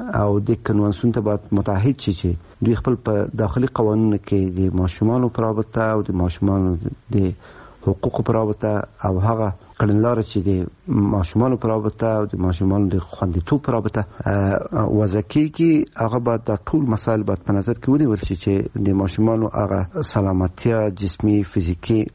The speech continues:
وړتیا باید په نظر کې ونیول شي او هغه کارونه چې دوی ته مضر وي، له هغه نه باید مخنیوی وکړي او په قانون کې، په قوانینو کې باید راولي.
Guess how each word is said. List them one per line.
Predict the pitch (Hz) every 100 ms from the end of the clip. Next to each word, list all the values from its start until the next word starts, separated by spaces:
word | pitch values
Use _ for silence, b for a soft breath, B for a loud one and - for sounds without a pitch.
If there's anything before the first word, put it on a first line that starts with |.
| _
وړتیا | 104 104 98 120
باید | 107 104
په | -
نظر | 98 92 110
کې | -
ونیول | 120 139 127 117
شي | -
او | 110 107 104
هغه | 110 107
کارونه | 95 98 113
چې | 107 -
دوی | 95 107
ته | 107 95 -
مضر | 101 98 107 139
وي، | 131 139 123 - - - -
له | 101
هغه | 104
نه | 104
باید | 98 92
مخنیوی | 104 92 87 104 135 139
وکړي | -
او | 123
په | 107 -
قانون | 98 101 113
کې، | 107 - -
په | 110 -
قوانینو | 101 98 120 123
کې | 120
باید | 110 104
راولي. | 90 80 85 -